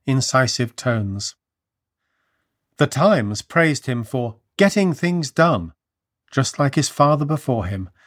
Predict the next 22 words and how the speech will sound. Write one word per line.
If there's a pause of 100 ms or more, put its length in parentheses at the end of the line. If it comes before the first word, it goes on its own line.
(120)
he
became
the
outstanding
civic
leader
of
his
generation, (680)
someone (100)
who
in
time
of
war (300)
other
mayors, (360)
even
national
leaders, (420)
looked
to